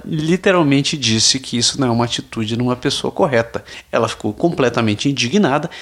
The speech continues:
e levou o pedido pra cima, né? Foi perguntar pra direção do McDonald's do Canadá. E eles disseram: não,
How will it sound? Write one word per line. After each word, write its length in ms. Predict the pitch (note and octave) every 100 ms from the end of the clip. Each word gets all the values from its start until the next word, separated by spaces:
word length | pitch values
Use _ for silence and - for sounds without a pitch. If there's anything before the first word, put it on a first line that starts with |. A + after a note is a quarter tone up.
| - -
e 100 | C#4
levou 360 | B3+ B2+ C3
o 40 | F3
pedido 280 | D3 E3
pra 180 | F#3+ G#3+
cima, 640 | - - - - A3 B2+ F2+
né? 180 | G2
Foi 220 | A2 - C3
perguntar 640 | C3+ C3 B2 C3 E3 - - - -
pra 140 | C#3+
direção 600 | C3+ B2+ D#3 C#3+ - C#3+ D#3
do 60 |
McDonald's 540 | D3 D3 B2+ A#2+ C3+ C#3
do 100 | E3
Canadá. 720 | - E3+ F3+ G3 B2+ A#2 A#2+ - - -
E 280 | D3+ D#3 E3+
eles 200 | F#3+ G#3
disseram: 400 | E4 - D#3 B2
não, 260 | D#3 F#2+